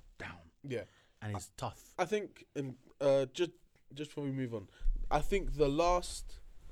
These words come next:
Speaker 2: thing that the Celtics need is for Jason Tatum and Jaylen Brown to be able to coexist. And I think that's probably the, the main reason why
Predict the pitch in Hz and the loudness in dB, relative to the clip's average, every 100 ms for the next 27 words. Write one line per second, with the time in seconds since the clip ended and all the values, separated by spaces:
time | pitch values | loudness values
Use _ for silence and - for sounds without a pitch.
0 | - - - - 165 147 135 - 131 - | -18 -18 -16 -4 -2 0 -2 -4 -4 0
1 | 151 113 - 127 120 113 76 120 - 135 | 0 0 -6 -6 -4 -6 -8 -10 -6 -2
2 | 120 113 - - - - 131 175 180 165 | -2 -2 -6 -14 -20 -10 -2 -2 0 4
3 | 170 139 139 131 143 123 131 127 123 123 | 6 4 0 0 -2 0 0 -2 -2 -4
4 | 120 123 120 107 98 - - - - - | -4 -4 -4 -4 -8 -14 -18 -20 -20 -16
5 | - 135 143 185 156 147 117 - 165 143 | -6 -2 2 2 4 2 2 2 2 2
6 | 139 123 131 123 113 95 - 127 127 139 | -2 0 2 2 2 -4 -4 -4 -2 -2
7 | 127 127 120 117 113 110 107 | -2 -2 -4 -4 -2 -2 -4